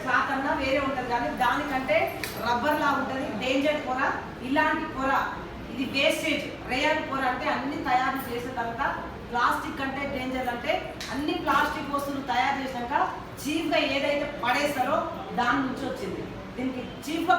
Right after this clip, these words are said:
పడేస్తున్న చెత్త డబ్బులు పెట్టి తెస్తున్నా, ఫ్రీగా తెస్తున్నా? మాట్లాడాలి. ఇది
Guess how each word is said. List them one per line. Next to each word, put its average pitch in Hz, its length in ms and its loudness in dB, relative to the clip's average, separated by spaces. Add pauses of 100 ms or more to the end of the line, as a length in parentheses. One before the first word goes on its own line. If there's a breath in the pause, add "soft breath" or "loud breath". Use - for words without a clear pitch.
పడేస్తున్న 285 480 0
చెత్త 262 200 -2 (180)
డబ్బులు 294 260 0
పెట్టి 294 160 2
తెస్తున్నా, 285 380 0
ఫ్రీగా 285 240 -2
తెస్తున్నా? 190 300 -6 (960)
మాట్లాడాలి. 269 460 2 (1200)
ఇది 285 140 0